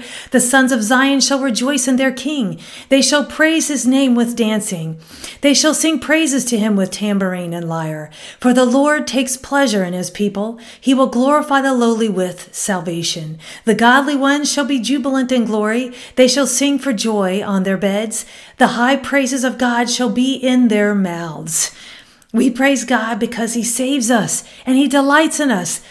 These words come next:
The God of this universe is for us. May we never lose sight of how blessed we are. Notice that the verse of the day describes our beauty as coming from who we are in Christ, not in who we are in this world. I chose the keyword pleasure,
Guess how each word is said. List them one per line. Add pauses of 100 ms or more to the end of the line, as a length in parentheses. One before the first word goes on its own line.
(160)
The
God
of
this
universe
is
for
us. (360)
May
we
never
lose
sight
of
how
blessed
we
are. (380)
Notice
that
the
verse
of
the
day
describes
our
beauty
as
coming (280)
from
who
we
are
in
Christ, (220)
not
in
who
we
are (220)
in
this
world. (960)
I
chose
the
keyword
pleasure,